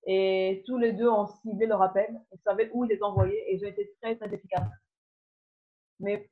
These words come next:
imaginez si Paul avait été évangéliser les juifs, de toute manière, ça ne marchait pas. Parce que la seule chose que les juifs voulaient, c'était le tuer.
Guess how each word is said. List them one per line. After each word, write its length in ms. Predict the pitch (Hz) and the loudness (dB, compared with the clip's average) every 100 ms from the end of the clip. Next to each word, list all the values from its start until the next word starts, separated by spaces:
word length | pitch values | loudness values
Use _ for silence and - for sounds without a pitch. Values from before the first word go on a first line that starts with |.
| 208 | 0
imaginez 500 | 226 226 247 254 - | 0 2 0 -2 -2
si 120 | 240 - | -8 -2
Paul 360 | 240 233 240 | 4 4 4
avait 240 | - 196 208 | 2 2 0
été 140 | 220 | -2
évangéliser 480 | 202 190 185 185 196 | -2 -2 -4 -4 0
les 160 | 185 175 | 0 0
juifs, 340 | 233 269 - | -8 -10 -16
de 40 | 202 | -12
toute 160 | 254 | -2
manière, 260 | 233 247 247 | 0 2 -2
ça 60 | 202 | -2
ne 40 | |
marchait 300 | 190 190 - | -4 -4 -10
pas. 260 | 175 170 - _ _ _ _ _ - | -10 -10 -14 _ _ _ _ _ -4
Parce 160 | 190 | -2
que 80 | 220 | 2
la 180 | 196 190 | 4 4
seule 340 | - 262 254 | 4 4 4
chose 300 | - 262 254 | 2 -4 -4
que 80 | 226 | -2
les 180 | 196 190 | 0 0
juifs 280 | 185 226 226 170 165 | -2 -6 -6 -12 -4
voulaient, 240 | 190 220 180 | -2 -2 -4
c'était 160 | 190 | -6
le 140 | 185 180 | -4 -8
tuer. 280 | - 180 | -10 -14